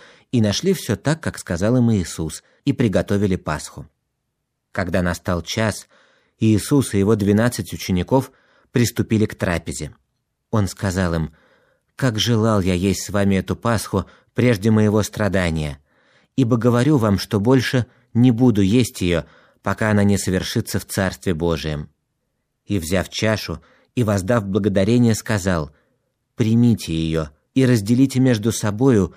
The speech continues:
ибо говорю вам, что не буду пить от плода виноградного,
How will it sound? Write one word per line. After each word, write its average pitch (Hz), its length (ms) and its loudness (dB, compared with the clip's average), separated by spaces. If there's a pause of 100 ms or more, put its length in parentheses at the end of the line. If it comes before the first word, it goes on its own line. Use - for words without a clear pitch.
(280)
ибо 127 200 4
говорю 123 420 2
вам, 113 160 2
что - 200 -2
не 113 120 4
буду 120 320 2
пить 98 260 -4
от 82 140 -8
плода 87 300 0
виноградного, 85 800 -2